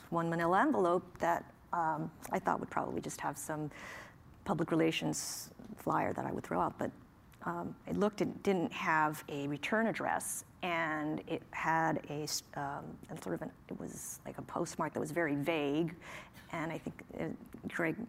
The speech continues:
Greg mentioned it was like a little Charlie Brown Christmas <laughs> stamp in the corner, and it was, um, actually, it was, it was to me and to a colleague, Josh Rogan, here at the, at the Post, and it was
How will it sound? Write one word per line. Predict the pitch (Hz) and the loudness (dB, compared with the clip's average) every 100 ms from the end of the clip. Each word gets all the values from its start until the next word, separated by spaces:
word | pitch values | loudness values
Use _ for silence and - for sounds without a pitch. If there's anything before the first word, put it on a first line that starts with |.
| - - | -12 -8
Greg | - 156 | -4 -2
mentioned | 160 156 151 156 | -2 -4 -2 -4
it | |
was | - | -2
like | - | 0
a | |
little | 160 156 | 0 2
Charlie | - 165 160 | 2 4 4
Brown | 160 160 160 | 4 2 2
Christmas | 170 - 160 | -2 0 -2
<laughs> | - | -2
stamp | - - - - | -4 -2 -4 -2
in | 160 | -4
the | 165 | -2
corner, | - 165 170 170 - - - - | 0 2 2 -2 -4 -8 -4 0
and | 190 | 2
it | 185 | 4
was, | 196 190 190 - | 2 2 0 0
um, | 190 180 175 175 - - - - - - | 4 6 4 2 -4 -16 -16 -12 -12 -6
actually, | 196 - 202 | -4 2 4
it | |
was, | 175 165 - - | 4 2 -2 -2
it | 175 | 0
was | 175 165 - | 0 -2 -4
to | - 175 | -2 0
me | 180 185 175 - | 2 2 2 0
and | 160 | -2
to | - 160 | 0 -2
a | |
colleague, | - 151 151 | 0 0 0
Josh | 151 143 - | 0 0 2
Rogan, | 208 277 180 135 | 2 4 2 0
here | - 151 | 0 0
at | 147 - | -2 -6
the, | - | -10
at | 160 | -10
the | - - | -10 -4
Post, | - 339 349 - - - | 4 4 4 -2 -10 -2
and | 190 185 185 | 2 2 2
it | 185 | 2
was | 196 190 - | 2 2 -2